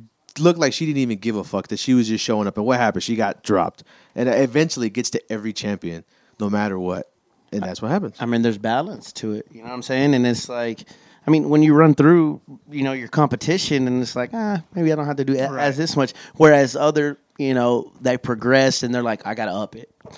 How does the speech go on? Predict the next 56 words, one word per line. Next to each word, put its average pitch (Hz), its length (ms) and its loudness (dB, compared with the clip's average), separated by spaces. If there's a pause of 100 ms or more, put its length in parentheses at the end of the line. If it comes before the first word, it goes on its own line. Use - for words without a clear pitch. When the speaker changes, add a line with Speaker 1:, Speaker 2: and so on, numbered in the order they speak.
(160)
Speaker 2:
Somebody's 127 380 -2
chasing 123 300 -4
me. 117 60 -2
I 117 40 -4
gotta 110 220 -2
up 123 220 0
it." 107 80 -4
Speaker 1:
They 147 80 2
have 208 160 4
nothing 196 280 2
Speaker 2:
You 165 60 4
can't 156 140 4
Speaker 1:
to 151 60 4
Speaker 2:
do 131 40 2
the 127 80 -2
same 135 240 4
Speaker 1:
lose. 262 140 6
Speaker 2:
thing. 131 160 2
You 117 140 0
know 127 100 -2
what 117 100 -4
I'm 156 60 6
Speaker 1:
Or, 175 60 6
but 165 60 8
Speaker 2:
saying? 160 140 6
Speaker 1:
they, 156 120 0
they 151 100 0
have. 180 240 0 (460)
Uh, 139 200 2
it's 139 160 -2
the 143 100 -2
people 156 400 -2
that 123 160 0
always 127 360 -2
end 120 160 -6
up 104 120 -8
coming 120 180 -8
up 101 100 -10
top. 131 200 -2
They 117 80 -2
have 120 140 -4
nothing 117 280 -4
to 104 60 -6
lose, 113 240 -4
so - 80 -12
they 107 100 -2
throw 120 160 0
everything 113 320 0
at 107 120 -2
the 113 40 -2
Speaker 2:
Yeah, 107 60 0
Speaker 1:
wall. 113 140 2
When 104 100 -2
you're 135 100 0
a - 20 2
champion, 156 160 -2